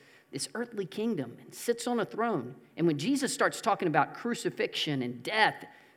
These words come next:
that Peter comes along and rebukes him and says, "No, this is not the way it's gonna be, Jesus." He's rebu-,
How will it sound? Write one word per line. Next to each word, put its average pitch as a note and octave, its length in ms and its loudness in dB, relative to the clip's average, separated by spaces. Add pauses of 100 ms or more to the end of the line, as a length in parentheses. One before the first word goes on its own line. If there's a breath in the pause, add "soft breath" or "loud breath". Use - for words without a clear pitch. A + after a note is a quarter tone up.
(100 loud breath)
that E3+ 200 0
Peter A3+ 240 2
comes D3 220 0
along C#3+ 260 2
and C3+ 120 2
rebukes D#3 380 -2
him C#3+ 80 -2
and B2 80 -6
says, A2+ 280 -6
"No, E3 340 2
this B3+ 220 -4
is E3 120 -2
not C#3 160 0
the D#3 80 -4
way C#3+ 140 2
it's C#3 120 -2
gonna D3 160 -2
be, G3 160 -2
Jesus." C#3+ 360 -4
He's D#4+ 160 -4
rebu-, E3 380 -2